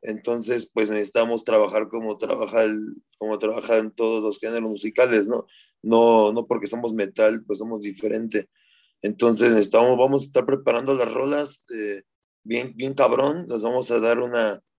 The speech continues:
así como con Látigo de Dios lo, lo hicimos, pues creo que es como preparar un disco, pero preparamos una rola, desde el principio hasta el final, que quede bien chingón todo, y darle una publicidad chingona y todo, pero con más constancia.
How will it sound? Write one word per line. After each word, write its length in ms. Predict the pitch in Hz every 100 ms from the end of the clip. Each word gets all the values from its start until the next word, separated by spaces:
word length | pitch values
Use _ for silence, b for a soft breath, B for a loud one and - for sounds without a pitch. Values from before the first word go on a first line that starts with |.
| -
así 160 | 107
como 220 | 117 139 131
con 120 | 120
Látigo 360 | 123 135 131
de 140 | 120 110
Dios 260 | 113 120
lo, 280 | 131 120 107
lo 140 | 110 107
hicimos, 640 | 98 123 127 120 113 - _ _ _ _
pues 200 | 110 104
creo 240 | - 120
que 380 | 123 120 110 107 _ _
es 160 | 113 -
como 680 | 123 127 113 107 104 101 95
preparar 480 | 110 107 113 113 120
un 120 | 127
disco, 380 | 131 117 143 123
pero 180 | 110 107
preparamos 460 | 104 107 120 117
una 180 | 127 123
rola, 480 | 107 107 113 101 - - _ _ _
desde 200 | 110 107
el 80 | 104
principio 420 | 113 107 120 139
hasta 140 | -
el 60 | 117
final, 540 | 110 110 120 139 - - _ _ _ _ _
que 120 | - -
quede 260 | 120 123
bien 200 | 123 120
chingón 460 | - 127 117 120 117
todo, 600 | 127 131 131 127 120 120
y 40 |
darle 280 | 117 120 120
una 160 | 120 113
publicidad 520 | 117 110 110 113 110
chingona 680 | - 120 120 123 123 123
y 60 | 110
todo, 280 | - 127 131
pero 300 | 113 107 101
con 180 | 110 113
más 200 | 123 -
constancia. 640 | 127 120 - 135 139 110